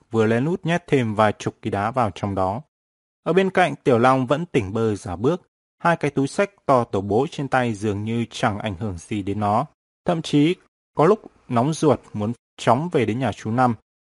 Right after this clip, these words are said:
nó vô tình tăng tốc bước phom phom khiến Quý Giòm phải la lên ới ới. "Tiểu Long ơi, Tiểu Long,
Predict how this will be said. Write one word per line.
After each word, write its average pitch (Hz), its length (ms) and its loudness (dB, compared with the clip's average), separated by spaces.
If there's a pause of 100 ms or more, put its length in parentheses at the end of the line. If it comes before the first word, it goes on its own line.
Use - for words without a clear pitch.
nó 170 120 4
vô 190 180 4
tình 120 320 0
tăng 117 180 -2
tốc 165 300 -2 (200)
bước 170 220 -2
phom 123 240 0
phom 120 420 4
khiến 117 140 -8
Quý 135 160 -2
Giòm 127 360 2
phải 90 280 -4
la 107 220 2
lên 107 280 -2
ới 107 140 -8
ới. 107 280 -2 (680)
"Tiểu 127 140 6
Long 175 200 8
ơi, 190 180 6
Tiểu 123 200 4
Long, 156 220 6